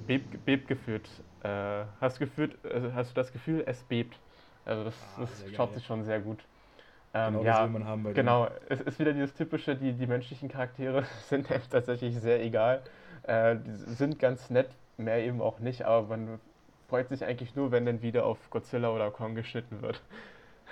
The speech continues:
Speaker 1: <laughs>
Speaker 2: Ja, das, äh, muss ich ja auch sagen, war ja auch das Problem bei den Godzilla-Filmen zuvor immer.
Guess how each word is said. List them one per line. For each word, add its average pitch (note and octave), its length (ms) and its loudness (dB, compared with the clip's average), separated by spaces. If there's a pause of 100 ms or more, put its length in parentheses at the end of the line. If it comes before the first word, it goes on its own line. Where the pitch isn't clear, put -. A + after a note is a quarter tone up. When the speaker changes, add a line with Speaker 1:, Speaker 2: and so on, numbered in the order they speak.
Speaker 1:
<laughs> - 420 -4 (680)
Speaker 2:
Ja, A2+ 160 -8 (280)
das, A2+ 300 -8
äh, A2+ 360 -4 (520)
muss F3 180 4
ich F3 80 2
ja F3 80 6
auch C3+ 80 -2
sagen, C3+ 300 -4
war C#3 100 0
ja C#3 60 -2
auch C3 80 -4
das B2+ 140 -2
Problem C#3 320 -2
bei B2+ 60 0
den A#2+ 140 2
Godzilla-Filmen C3 760 0
zuvor B2+ 440 -4
immer. A2+ 300 -4